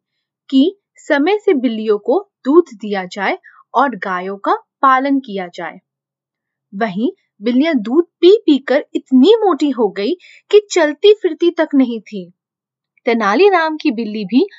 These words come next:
मोटी और सुस्त हो गई। वह अपनी जगह से हिलती भी नहीं थी। एक दिन बिल्ली के आलसपन से परेशान होकर तेनालीराम को एक योजना सूझी।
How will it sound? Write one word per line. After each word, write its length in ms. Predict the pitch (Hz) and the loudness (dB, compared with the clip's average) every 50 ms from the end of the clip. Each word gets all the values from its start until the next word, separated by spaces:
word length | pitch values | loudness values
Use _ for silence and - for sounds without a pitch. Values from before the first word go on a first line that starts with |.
| _ _ _ _ - | _ _ _ _ -6
मोटी 420 | 208 214 208 196 - 285 339 427 - _ - | -4 -4 -4 -4 -2 -2 -2 -2 -4 _ -2
और 140 | 262 330 403 | 0 0 0
सुस्त 400 | 392 - - 392 392 381 - - - 240 | -2 -4 -4 -4 -4 -4 -6 -10 -6 -4
हो 140 | 220 185 | -2 -2
गई। 240 | 180 185 180 170 170 180 _ _ _ _ _ _ _ _ _ _ 202 | -2 -4 -8 -8 -10 -16 _ _ _ _ _ _ _ _ _ _ -2
वह 200 | 254 349 440 - - _ | 0 0 0 -2 -2 _
अपनी 360 | 262 254 - - 277 370 427 415 | -4 -4 -2 -2 0 0 0 0
जगह 240 | - 330 294 302 311 | 0 -4 -4 -4 -6
से 160 | 294 - - 427 494 494 _ _ _ _ _ - | -4 0 0 0 0 0 _ _ _ _ _ -4
हिलती 480 | 330 320 285 269 262 - - 415 427 | -2 -2 -2 -2 -4 -2 2 2 4
भी 160 | 494 523 508 | 6 6 4
नहीं 280 | 480 427 349 294 262 233 | 4 4 4 2 0 0
थी। 360 | 190 - - 208 180 - _ _ _ _ _ _ _ _ _ _ _ _ _ _ _ _ | -4 -8 -14 -14 -14 -14 _ _ _ _ _ _ _ _ _ _ _ _ _ _ _ _
एक 220 | - 285 370 415 403 _ 202 | 0 2 2 2 2 _ -4
दिन 260 | 180 202 196 339 381 - _ _ _ _ _ 214 | -4 -2 -2 -2 -4 -8 _ _ _ _ _ -4
बिल्ली 380 | 196 247 247 254 294 359 415 392 | -2 0 2 2 2 2 2 2
के 60 | - | 2
आलसपन 800 | 381 - - - 226 220 214 220 269 320 - - - - 220 208 220 | 0 0 -2 -6 -8 -8 -4 -4 -4 -6 -6 -8 -6 -4 -4 -4 -4
से 120 | - 359 | -4 -4
परेशान 640 | 349 - 285 240 214 - - - 226 190 208 311 359 | -2 -2 -2 -2 -2 -6 -8 -6 -2 -2 0 0 -2
होकर 360 | 311 294 202 - - 202 247 381 - _ _ _ _ _ _ _ - | -2 -6 -6 -4 -2 -2 -2 -2 -2 _ _ _ _ _ _ _ -2
तेनालीराम 680 | 302 285 269 254 254 269 359 403 370 302 220 214 247 339 - _ _ _ | 0 2 2 2 2 0 0 -2 -2 -2 -2 -2 -2 -4 -8 _ _ _
को 160 | _ - 381 | _ 0 2
एक 160 | 415 480 466 - - | 2 2 0 -4 -10
योजना 540 | 233 208 214 208 240 240 - 254 285 311 294 | -6 -2 -2 -2 -2 -2 -2 -2 -2 -2 -2
सूझी। 560 | 294 - 220 196 180 - - 202 185 170 | -4 -8 -10 -10 -10 -10 -12 -12 -12 -14